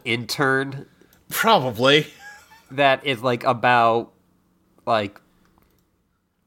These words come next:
Speaker 1: weird sexual stuff going on.
Speaker 2: Uh-huh, yeah.
Speaker 1: Which, you know.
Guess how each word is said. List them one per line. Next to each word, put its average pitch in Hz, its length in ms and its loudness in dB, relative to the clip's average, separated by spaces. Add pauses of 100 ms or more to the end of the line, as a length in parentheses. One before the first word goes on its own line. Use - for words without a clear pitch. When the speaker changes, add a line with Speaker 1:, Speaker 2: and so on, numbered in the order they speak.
(140)
Speaker 1:
weird 131 560 -2
sexual 135 520 -2
stuff - 360 -2
going 131 280 2
on. 135 380 2
Speaker 2:
Uh-huh, 120 420 2 (200)
yeah. 107 360 0 (1700)
Speaker 1:
Which, 127 140 -18
you 143 100 0
know. 104 240 -2